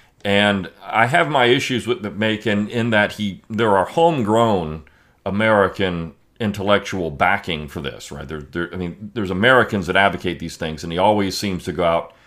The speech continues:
and find, you know, Mises or, I mean, Rothbard, of course, is American, but there are some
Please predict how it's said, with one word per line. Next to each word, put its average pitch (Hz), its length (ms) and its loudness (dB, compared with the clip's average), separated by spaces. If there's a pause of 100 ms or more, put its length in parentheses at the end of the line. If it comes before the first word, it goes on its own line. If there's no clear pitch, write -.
(300)
and 92 200 -2
find, 92 440 2
you 78 60 -10
know, 76 100 -6
Mises 107 680 0
or, 180 280 2
I - 20 -20 (160)
mean, 160 180 -2
Rothbard, 101 520 4
of 87 60 -6
course, 87 280 -2
is 80 80 -8
American, 87 500 0
but 87 260 -2 (260)
there 139 120 4
are 139 80 4
some 117 180 -2